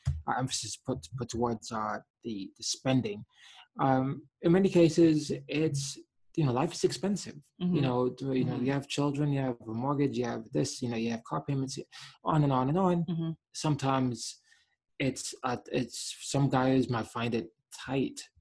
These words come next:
Speaker 1: to, you know, kind of pull. It's like, "Okay, well, do I, uh, buy these, uh, dozen roses or do I put gas in your car?"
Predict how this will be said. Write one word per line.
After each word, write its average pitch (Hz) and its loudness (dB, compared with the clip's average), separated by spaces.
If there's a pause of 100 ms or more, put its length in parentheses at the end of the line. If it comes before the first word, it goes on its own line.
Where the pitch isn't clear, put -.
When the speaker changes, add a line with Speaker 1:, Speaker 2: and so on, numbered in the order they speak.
(140)
Speaker 1:
to, - -6
you 117 0
know, 117 -6 (100)
kind 127 -4
of 104 -10 (140)
pull. 123 -2 (380)
It's 131 -6
like, 135 2
"Okay, 156 6
well, 131 8
do 135 4
I, 127 4 (340)
uh, 127 4
buy 143 6
these, 131 6
uh, 123 2
dozen 127 2
roses 180 8
or 135 4
do 127 4
I 120 6
put 123 0
gas 127 0
in 110 -2
your 110 -4
car?" - -8